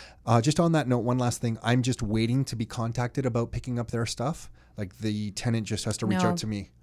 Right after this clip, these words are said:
Speaker 2: No, you should try to make arrangements.
Speaker 1: Oh, okay. Oh, you have to be proactive.
Speaker 2: Mm-hmm.
Speaker 1: Really?
Speaker 2: Mm-hmm.
Speaker 1: That kinda sucks.
Speaker 2: I know. But you want it out of your property.
Speaker 1: No,
Speaker 2: You
Speaker 1: I
Speaker 2: just
Speaker 1: know.
Speaker 2: want
Speaker 1: Okay,
Speaker 2: it
Speaker 1: so you
Speaker 2: done.
Speaker 1: reach out to the tenant?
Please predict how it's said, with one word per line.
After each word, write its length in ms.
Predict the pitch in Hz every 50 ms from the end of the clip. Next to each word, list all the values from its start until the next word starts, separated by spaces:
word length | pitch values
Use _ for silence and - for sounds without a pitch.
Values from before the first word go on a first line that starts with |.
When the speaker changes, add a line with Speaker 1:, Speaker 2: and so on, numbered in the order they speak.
| _ _ - 175
Speaker 2:
No, 460 | 190 190 185 180 175 175 175 170 - - - - -
you 540 | - 190 202 196 202 202 202 208 208 202 - -
should 460 | - - - - 190 190 196 196 -
try 260 | - - 185 180 180
to 120 | 175 - 185
make 180 | 180 175 -
arrangements. 680 | - 165 160 160 165 160 - - 160 165 - - - - - 131
Speaker 1:
Oh, 140 | 131 131
okay. 360 | 131 123 - 131 113 101 95 - - - - - _ -
Oh, 220 | - 123 127 113
you 160 | 104 107 110 117
have 160 | 113 120 -
to 80 | -
be 80 | 123 110
proactive. 500 | - - 104 104 113 113 - - 80 -
Speaker 2:
Mm-hmm. 320 | - 175 165 180 175 170 170 -
Speaker 1:
Really? 260 | 131 143 180 214 247 262
Speaker 2:
Mm-hmm. 300 | - 165 165 170 170 165 165 160 - -
Speaker 1:
That 120 | - - -
kinda 160 | - 180 160
sucks. 600 | - - - 135 139 143 - - - - 175 175
Speaker 2:
I 60 | 180
know. 140 | 180 175 175 - - - _ _ -
But 220 | - 175 170 - -
you 100 | 190 185
want 200 | 190 190 196 196
it 100 | 185 180
out 60 | 175
of 60 | 170 175
your 100 | 165 160
property. 420 | - - 170 165 - 160 156 151
Speaker 1:
No, 180 | 139 147 156 156
Speaker 2:
You 20 |
Speaker 1:
I 60 | 151 160
Speaker 2:
just 40 | 160
Speaker 1:
know. 60 | 123
Speaker 2:
want 80 | 110 127
Speaker 1:
Okay, 100 | 131 131
Speaker 2:
it 40 | 131 -
Speaker 1:
so 80 | - 120
you 60 | 127
Speaker 2:
done. 80 | 139 139
Speaker 1:
reach 180 | 147 143 -
out 120 | 143 127 -
to 80 | -
the 80 | 127 117
tenant? 420 | - - 117 110 123 151 185 196